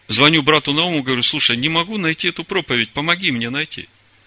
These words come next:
Через какое-то время брат Наум говорит: «Э, вот эта проповедь, смотри». Я говорю: «А ты сам слушал?» Он говорит: «Нет». Я, говорю, знаю, что ты не успокоишься, пока сам не прослушаешь, а я завтра всё узнаю.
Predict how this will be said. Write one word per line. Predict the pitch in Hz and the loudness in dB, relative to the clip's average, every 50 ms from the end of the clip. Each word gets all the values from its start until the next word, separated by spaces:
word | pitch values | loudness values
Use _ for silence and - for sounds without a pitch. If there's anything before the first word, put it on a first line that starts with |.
| _ _ _ _ _ _ _ _ _ _ _ _ _ _ _ _ _ _ - - - | _ _ _ _ _ _ _ _ _ _ _ _ _ _ _ _ _ _ -20 -20 -12
Через | - - 131 127 - | -8 -6 -4 -4 -4
какое-то | - 139 - 160 156 - 143 | -4 -4 -4 -4 -2 0 0
время | 139 156 185 180 160 131 | 2 2 2 2 2 0
брат | 139 139 143 - | 0 -2 -2 -2
Наум | 139 139 143 143 | -2 -4 -4 -2
говорит: | 131 123 123 117 113 - - - | 0 0 0 0 -2 -6 -8 -10
«Э, | - 113 113 101 98 95 - | -10 -10 -10 -10 -12 -14 -14
вот | - 120 147 165 151 - | -8 0 2 2 2 2
эта | 104 - - 101 | 0 -2 -2 -4
проповедь, | - - 180 185 - 131 110 101 98 - - - - - _ _ _ _ _ _ _ _ _ _ _ - | -2 -2 -2 -2 0 0 0 0 0 -4 -8 -12 -14 -20 _ _ _ _ _ _ _ _ _ _ _ -8
смотри». | - - 113 110 113 - 104 90 80 92 | -8 -4 -4 -4 -2 -2 -4 -4 -2 -2
Я | 104 113 117 | -2 0 0
говорю: | 123 123 127 | 2 0 0
«А | 131 | 0
ты | - 156 | 0 0
сам | - 160 160 151 | 2 2 2 2
слушал?» | - 175 165 - 120 113 | 0 0 0 0 -2 -2
Он | 110 | -2
говорит: | 107 202 - | -4 -6 -4
«Нет». | 143 147 123 95 - - - _ _ _ _ _ _ _ _ _ _ _ _ _ _ _ _ _ _ _ _ _ _ _ - - - - | -2 0 0 0 -2 -6 -14 _ _ _ _ _ _ _ _ _ _ _ _ _ _ _ _ _ _ _ _ _ _ _ -18 -10 -2 0
Я, | 147 165 | 2 4
говорю, | 151 160 156 147 | 4 4 4 4
знаю, | 156 175 180 160 143 | 4 6 6 6 6
что | - - 139 | 4 2 0
ты | - 165 | 0 2
не | 147 143 | 2 4
успокоишься, | 143 135 - - 135 127 - 160 143 123 120 - - 113 | 4 2 4 2 2 2 2 2 4 4 4 4 4 2
пока | - 120 - - | 0 0 0 2
сам | - - - 135 123 117 | 2 4 4 4 4 4
не | 117 113 | 2 0
прослушаешь, | - - 117 113 - - 143 131 - - 98 - - | 0 -2 -2 0 0 0 2 2 2 4 4 4 4
а | 107 | 6
я | 110 113 | 4 4
завтра | 113 113 113 110 107 - 110 107 | 4 4 2 2 2 0 0 0
всё | - - 110 | 0 0 0
узнаю. | 107 104 101 98 92 82 76 - | -2 -2 -2 -4 -4 -4 -6 -8